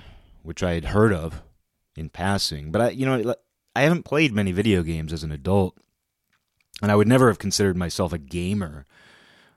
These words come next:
growing up. But you just, I mean, that's the, the difference between, I mean, as all these identities get invented, a-, as we've become, you know, a very identity-conscious culture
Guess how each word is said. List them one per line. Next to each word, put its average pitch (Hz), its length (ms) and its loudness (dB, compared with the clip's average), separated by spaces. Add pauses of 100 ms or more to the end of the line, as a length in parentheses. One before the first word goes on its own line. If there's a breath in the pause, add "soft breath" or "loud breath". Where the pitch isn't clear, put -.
(140)
growing 85 380 -2
up. 95 200 2
But 95 120 -2
you 123 80 2
just, 143 200 0
I 135 80 2
mean, 143 120 2
that's 151 160 0
the, 165 240 -2
the 113 160 0
difference 104 420 0
between, 90 640 -4 (680 soft breath)
I 113 60 -10
mean, 143 140 2
as 165 240 4
all 135 160 8
these 135 180 4
identities 98 680 2
get 98 180 -6
invented, 95 640 0
a-, 98 120 0
as 104 160 -2
we've 110 160 0
become, 104 400 -2
you 101 80 -2
know, 95 120 0
a 90 40 0
very 92 380 0 (380 loud breath)
identity-conscious 92 1160 -2
culture 87 680 -4